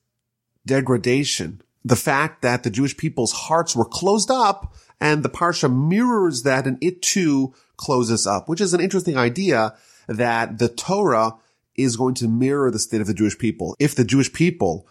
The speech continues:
are going to be closed up, their hearts, their eyes are shuttered because of the pain that they're experiencing, the Torah will mirror that, will reflect that, it too will be closed up, it won't have that break.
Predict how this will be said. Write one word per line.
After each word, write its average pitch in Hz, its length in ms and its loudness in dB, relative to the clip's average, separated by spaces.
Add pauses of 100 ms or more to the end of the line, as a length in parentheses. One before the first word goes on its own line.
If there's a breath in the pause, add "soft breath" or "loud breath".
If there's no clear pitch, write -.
(120 soft breath)
are 104 120 2
going 131 260 2
to 131 100 -4
be 117 400 2
closed 147 400 2
up, 160 140 0
their 104 80 0
hearts, - 840 -2 (220 loud breath)
their 98 320 -4
eyes 123 720 0 (160)
are 113 120 2
shuttered 117 720 0
because 117 460 0
of 117 200 -2
the 113 60 -6
pain 165 240 0
that 156 100 0
they're 170 140 2
experiencing, 165 920 0 (300 soft breath)
the 123 100 -4
Torah 160 340 0
will 135 160 2
mirror 160 260 2
that, 120 220 0
will 120 60 2
reflect 120 320 0
that, 113 120 2
it 127 180 0
too - 140 0
will 127 80 4
be - 80 -4
closed 104 300 0
up, 104 120 0
it 101 40 -2
won't 107 180 2
have 101 200 -2
that 92 220 -4
break. 90 340 -2